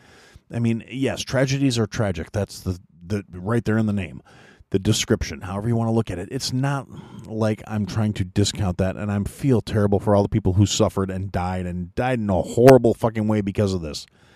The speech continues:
Adults, children's, families, pets, uh, just a horrible, horrible way to die. And it, the, it was so much worse than it needed to be because of ineptitude and fucking stupidity and bad policies. So,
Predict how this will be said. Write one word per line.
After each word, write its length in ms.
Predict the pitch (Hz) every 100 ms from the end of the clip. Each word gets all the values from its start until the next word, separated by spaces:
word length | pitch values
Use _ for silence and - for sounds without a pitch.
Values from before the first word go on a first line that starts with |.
| _
Adults, 420 | 107 - 104 98
children's, 540 | - - 110 101 95 98
families, 580 | - 98 101 101 95 - -
pets, 460 | 110 107 - - -
uh, 100 | 104 101 -
just 220 | - 131 -
a 40 | -
horrible, 680 | - - 165 180 175 139
horrible 400 | 104 143 135 123
way 120 | 110 110
to 100 | 95
die. 240 | 104 95
And 220 | 90 90 - _ - - - _ _
it, 420 | 117 120 110 123 110
the, 280 | 120 117 -
it 200 | 123 127
was 160 | 123
so 280 | - - 165
much 240 | 147 120
worse 220 | 117 117 -
than 140 | 117
it 80 | 110
needed 280 | 117 113 98
to 40 |
be 140 | 92 101
because 340 | 95 127 110
of 100 | 113
ineptitude 640 | 110 113 135 - 123 123 110
and 400 | 85 117 120 104 _ _ _ _ _ _ _
fucking 360 | 180 - 160 143
stupidity 640 | - 170 160 190 165 151
and 320 | 156 151 120
bad 300 | 110 147 151
policies. 640 | 151 208 202 - 76 69 - _ _ _ _ _ -
So, 400 | - 147 139